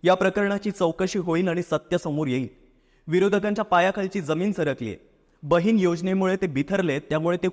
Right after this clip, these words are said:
उलटसुलट आरोप करतायत," असं मुख्यमंत्री म्हणाले. अक्षय शिंदे यांनी खरंच पोलिसांवर हल्ला केला की तो ड्रामा रचून त्याला ठार केलं गेलं,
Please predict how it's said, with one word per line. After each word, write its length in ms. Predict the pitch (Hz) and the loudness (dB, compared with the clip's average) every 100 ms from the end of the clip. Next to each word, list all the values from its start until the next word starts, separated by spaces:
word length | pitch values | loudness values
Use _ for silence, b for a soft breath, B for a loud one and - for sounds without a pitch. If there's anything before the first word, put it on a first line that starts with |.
| - | 0
उलटसुलट 500 | 170 180 - 175 180 - | 0 -2 -2 -2 -2 0
आरोप 280 | 143 175 - | 0 0 0
करतायत," 320 | 120 - 80 _ _ _ - | -2 -2 -12 _ _ _ -4
असं 180 | 156 190 | 0 2
मुख्यमंत्री 500 | 175 - 185 175 170 | 0 -2 -2 0 -2
म्हणाले. 320 | 147 123 98 - _ _ _ _ _ _ - | -2 -4 -6 -10 _ _ _ _ _ _ 2
अक्षय 340 | 180 - 269 | 2 2 0
शिंदे 320 | 262 220 220 | 2 2 2
यांनी 200 | 233 214 240 | 2 0 -2
खरंच 300 | - 180 240 | 0 0 0
पोलिसांवर 480 | 202 202 202 208 214 190 | 0 -2 0 -2 -2 -2
हल्ला 260 | 147 165 202 | -2 2 0
केला 360 | 196 185 147 | 2 2 2
की 160 | 160 185 | 0 -4
तो 120 | 185 | -4
ड्रामा 400 | 156 139 143 190 | -2 -2 0 0
रचून 360 | 175 - 165 185 | -2 -4 -6 -6
त्याला 400 | - _ 160 165 | -12 _ -2 0
ठार 280 | - 160 175 | 2 0 0
केलं 260 | 170 165 | -2 -2
गेलं, 140 | 151 | -2